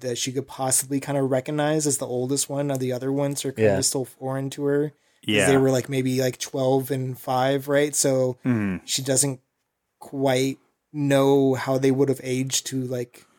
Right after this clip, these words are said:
Speaker 1: adults.
Speaker 3: So maybe, like, towards the end, she says, like, "You look awfully familiar," or
Speaker 1: Yeah.
Speaker 3: something, and then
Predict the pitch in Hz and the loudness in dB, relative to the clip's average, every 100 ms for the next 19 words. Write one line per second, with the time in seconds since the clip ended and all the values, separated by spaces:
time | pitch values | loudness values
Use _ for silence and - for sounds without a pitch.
0 | _ 135 131 123 151 - - - _ _ | _ -6 -2 0 0 0 -2 -6 _ _
1 | _ - - 143 208 240 190 147 - 131 | _ -14 -2 2 2 4 4 4 6 6
2 | 110 101 104 98 - 85 80 - - 98 | 6 4 4 0 -2 -4 -4 -8 0 2
3 | 90 82 - 85 76 73 - - - _ | 2 -2 -8 -6 -6 -6 -12 -20 -20 _
4 | _ _ _ _ _ _ _ _ _ - | _ _ _ _ _ _ _ _ _ -2
5 | 113 101 - - _ 90 90 95 - 90 | 2 2 0 -14 _ -2 0 -2 -4 -4
6 | 87 87 80 78 78 - _ - - 123 | -4 -4 -4 -4 -8 -14 _ -8 -6 -4
7 | 120 78 76 - - 85 82 82 82 82 | -4 -4 -8 -12 -8 -6 -4 -6 -6 -6